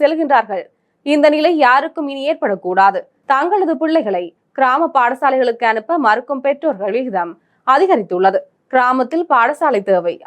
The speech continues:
ஆனால் தங்களின் பிள்ளைகளை கல்வி கற்க அனுப்புவது கிடையாது. நகர்ப்புற பாடசாலைக்கு அனுப்புவதை முதல் நோக்கமாக கொண்டிருக்கிறார்கள். பாடசாலை கட்டமைப்பில் பல சிக்கல்கள் காணப்படுகின்றன.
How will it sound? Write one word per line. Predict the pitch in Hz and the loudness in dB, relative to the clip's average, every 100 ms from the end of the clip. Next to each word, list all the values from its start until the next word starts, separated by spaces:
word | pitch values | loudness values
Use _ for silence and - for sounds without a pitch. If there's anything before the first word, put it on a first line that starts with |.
| - | 0
ஆனால் | 202 214 320 311 | 2 2 0 0
தங்களின் | 226 226 226 226 | -2 0 -2 -2
பிள்ளைகளை | 247 269 269 190 180 - _ _ - | -2 -2 -2 -2 -6 -8 _ _ -2
கல்வி | 269 311 339 | 0 0 -2
கற்க | 285 247 247 | -2 0 0
அனுப்புவது | 233 262 302 247 269 | 0 -4 -4 -2 -2
கிடையாது. | 294 240 190 185 - _ _ - | -2 0 -2 -4 -8 _ _ -2
நகர்ப்புற | 240 262 320 330 262 254 | -2 0 -2 -2 -2 2
பாடசாலைக்கு | 226 254 269 254 233 240 | 0 0 0 -2 -2 -2
அனுப்புவதை | 220 254 302 202 190 | -2 -4 -6 -6 -4
முதல் | 226 190 180 - _ - | -2 -2 -4 -12 _ -2
நோக்கமாக | 247 302 403 320 277 302 | 2 2 4 2 2 0
கொண்டிருக்கிறார்கள். | 330 311 214 180 185 185 196 - _ _ _ | 0 0 -2 -2 0 0 -2 -8 _ _ _
பாடசாலை | 226 226 240 262 233 226 | 2 2 2 0 0 0
கட்டமைப்பில் | 247 311 277 180 180 175 | -2 -2 -10 -8 -10 -2
பல | 220 214 214 | 0 0 -4
சிக்கல்கள் | 262 349 302 233 254 | -4 -4 -2 0 2
காணப்படுகின்றன. | 269 247 196 185 185 202 | 0 -2 -10 -10 -6 -4